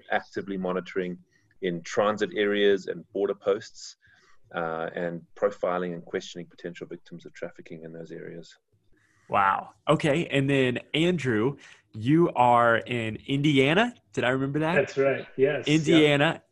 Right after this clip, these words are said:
Speaker 2: And so what is, what does your, uh, role look like?
Speaker 3: The Director of Strategic Partnerships is my title.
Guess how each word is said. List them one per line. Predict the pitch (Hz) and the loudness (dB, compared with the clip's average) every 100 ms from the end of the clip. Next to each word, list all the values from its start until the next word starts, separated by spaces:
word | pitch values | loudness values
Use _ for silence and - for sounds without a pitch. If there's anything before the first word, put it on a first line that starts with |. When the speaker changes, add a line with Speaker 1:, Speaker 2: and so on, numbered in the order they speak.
| _ | _
Speaker 2:
And | 151 151 | -2 0
so | - 170 151 | 0 2 4
what | 151 190 | 6 4
is, | 185 - | 4 0
what | 151 156 | -2 0
does | 143 131 | -2 -2
your, | 143 147 143 | 0 2 2
uh, | - 120 117 110 110 | 0 0 0 -2 -4
role | 117 123 120 110 | -4 -2 0 -2
look | 110 - | -6 -6
like? | 98 98 _ _ _ _ _ _ | -8 -8 _ _ _ _ _ _
Speaker 3:
The | 175 165 127 139 | -10 -8 -4 0
Director | 151 165 170 170 | 4 2 2 -2
of | 143 | -2
Strategic | - 147 151 139 - | -6 -6 -6 -6 -2
Partnerships | 135 127 117 - 117 - - | -2 -2 -6 -4 -6 -6 -10
is | 131 | -8
my | 120 117 | -8 -10
title. | - 117 113 113 113 | -8 -6 -4 -4 -10